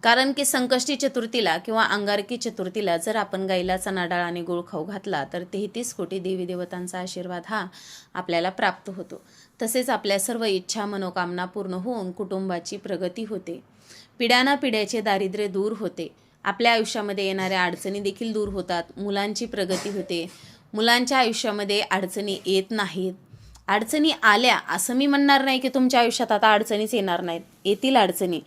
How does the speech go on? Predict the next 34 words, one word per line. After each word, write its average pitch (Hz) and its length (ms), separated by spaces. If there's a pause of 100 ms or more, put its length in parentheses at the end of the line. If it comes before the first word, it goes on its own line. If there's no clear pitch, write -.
(280)
पण 226 140
त्या 240 140
अडचणींना 262 680
सामोरं 247 500
कसं 247 300
जावं, 185 420 (460)
त्या 240 140
अडचणी 233 380
दूर 233 380
करतोला 233 480
आपण, 185 340 (300)
एवढी 226 480
तर 254 120
देवाची 196 540
शक्ती - 380
आपल्याला 185 380
नक्कीच 185 440
प्राप्त - 360
होईल. 175 200 (760)
तसेच 240 340
केळी 254 540
किंवा 226 300
गाईला 220 280
हिरवा 226 340
चारा 233 280
खाऊ 190 260
घाला, 170 320 (520)
यानं 220 240
देखील 262 300
आपल्याला 202 340
गोमातेचा 196 640
आशीर्वाद 214 440 (100)
प्राप्त 190 320
होईल, 180 260